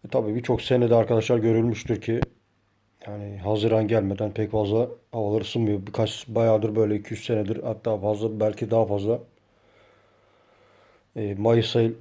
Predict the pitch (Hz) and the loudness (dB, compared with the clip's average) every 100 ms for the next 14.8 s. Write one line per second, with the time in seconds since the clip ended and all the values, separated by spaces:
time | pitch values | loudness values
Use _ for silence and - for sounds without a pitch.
0 | - 117 107 - 113 107 107 101 101 110 | -4 -2 -2 -2 -2 0 0 2 2 4
1 | 107 110 117 - 101 113 - 113 139 - | 2 0 -2 -4 -4 -4 -2 -2 -2 -4
2 | 110 117 117 - _ _ - 120 98 113 | 0 2 0 -4 _ _ -10 -6 -2 0
3 | 120 120 - 107 113 - _ - 101 95 | -2 -6 -4 -2 -2 -4 _ -16 -12 -10
4 | 92 - 104 101 101 104 107 113 104 104 | -12 -10 -6 -2 -2 -2 0 2 0 -2
5 | 98 101 104 98 98 117 117 - 113 98 | -2 -2 -4 -6 -8 -8 -10 -14 -14 -12
6 | 98 98 98 - - _ _ _ _ - | -12 -12 -16 -20 -20 _ _ _ _ -20
7 | - 117 95 107 104 101 110 107 101 - | -8 -2 2 2 2 0 0 2 2 0
8 | 117 104 101 - 117 - _ _ _ _ | -4 -2 -6 -4 -8 -8 _ _ _ _
9 | _ _ _ - - - - - - _ | _ _ _ -20 -20 -20 -20 -20 -20 _
10 | _ - 113 131 123 123 120 120 139 135 | _ -6 0 2 2 2 2 2 2 0
11 | 120 120 123 117 113 120 110 110 104 107 | 0 4 4 4 4 2 4 2 2 -2
12 | 127 107 113 110 113 - 123 - - 117 | -2 0 0 0 -2 0 0 0 0 0
13 | 107 117 107 104 107 104 104 101 - 127 | 2 2 2 0 0 0 -2 -4 -4 -6
14 | - 117 107 107 101 - 117 | -6 -4 -2 0 -2 -4 -6